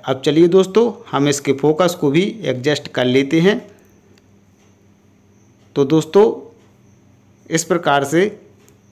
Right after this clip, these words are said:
यह सेट हो जाता है। अब चलिए दोस्तों, हम इसके ऑडियो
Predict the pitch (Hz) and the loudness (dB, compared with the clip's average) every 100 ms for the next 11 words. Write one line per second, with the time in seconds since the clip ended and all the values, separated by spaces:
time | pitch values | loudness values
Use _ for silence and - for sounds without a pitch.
0 | _ _ _ _ _ 139 151 160 170 - | _ _ _ _ _ -2 0 0 -4 -14
1 | _ _ _ _ _ _ _ _ _ _ | _ _ _ _ _ _ _ _ _ _
2 | _ _ _ - _ - - 175 151 135 | _ _ _ -20 _ -10 -2 -2 0 0
3 | 143 139 139 160 180 220 - - _ _ | 2 0 0 0 0 -4 -8 -20 _ _
4 | _ - 143 160 156 185 185 190 190 214 | _ -6 -2 0 2 4 4 2 4 4
5 | 214 - - 151 156 147 - 156 147 - | 2 -6 -4 0 0 0 0 0 0 -2
6 | - - - _ _ _ - 156 175 185 | -14 -20 -20 _ _ _ -2 0 2 4
7 | 208 208 - | 6 4 0